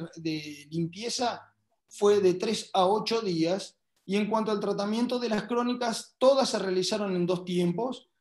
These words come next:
Hubo quince semanas entre un tiempo y el otro, y en la mitad de los casos se uti-, se utilizó un espaciador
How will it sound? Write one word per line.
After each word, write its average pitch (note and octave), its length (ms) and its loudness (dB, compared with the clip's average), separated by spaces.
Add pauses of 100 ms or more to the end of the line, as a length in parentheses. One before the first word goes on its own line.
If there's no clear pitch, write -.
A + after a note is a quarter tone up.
(120)
Hubo F3+ 300 2
quince A3 320 2
semanas G3+ 380 0
entre F3 220 2
un D#3+ 140 0
tiempo F#3 300 -2
y G#3+ 80 -6
el G3+ 140 0
otro, G3 400 0
y G3 100 -2
en G3 80 4
la G3 100 4
mitad G3+ 320 -2
de A#3+ 80 0
los G#3 140 0
casos G#3+ 300 -6
se F#3+ 80 -2
uti-, F3+ 200 -6
se - 440 -6
utilizó F#3 680 -4
un G3 140 -6
espaciador F#3+ 640 -4